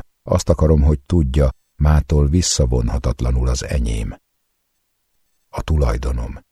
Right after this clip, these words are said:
akit meg fogok becsülni. Ujjai a hajamba siklanak, a körmével végigkarcolja a fejbőrömet.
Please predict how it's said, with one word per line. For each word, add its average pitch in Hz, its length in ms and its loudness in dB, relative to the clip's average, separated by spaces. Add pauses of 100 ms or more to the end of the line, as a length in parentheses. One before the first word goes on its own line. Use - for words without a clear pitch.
(720)
akit - 320 -2
meg 78 180 2
fogok 60 320 -4
becsülni. 62 680 -6 (1300)
Ujjai 65 500 4
a 64 100 4
hajamba 64 500 2
siklanak, 64 760 -2 (120)
a 92 200 2
körmével 69 680 4
végigkarcolja 65 1040 0
a 69 60 2
fejbőrömet. 60 960 -4